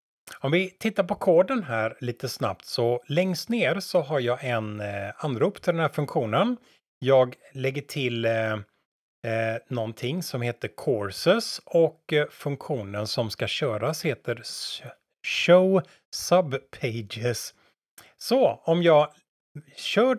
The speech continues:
den här funktionen Subpages så kommer den att, eh, det är tre rader i koden. Global Post,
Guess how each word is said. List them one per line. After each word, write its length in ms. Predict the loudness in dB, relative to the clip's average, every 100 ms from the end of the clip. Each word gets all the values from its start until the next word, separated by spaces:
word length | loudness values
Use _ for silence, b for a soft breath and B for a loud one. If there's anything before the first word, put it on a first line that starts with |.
| 0
den 220 | 0 4
här 160 | 4 2
funktionen 640 | -4 -6 -6 -6 -8 -8
Subpages 1000 | -6 -6 -6 -10 -10 -6 -2 -2 -2 -8 _ _ B B B
så 160 | -4 -2
kommer 280 | 2 2 4
den 280 | 2 0 -2
att, 400 | 2 2 0 -2
eh, 220 | 0 0
det 120 | 0
är 40 | -4
tre 280 | 0 2 4
rader 340 | 2 0 -4
i 80 | -4
koden. 440 | -2 2 4 2 -2 _ _ _ _ _ -18 -12
Global 680 | -4 2 4 4 4 2 0
Post, 680 | 2 2 2 -4 -12 -16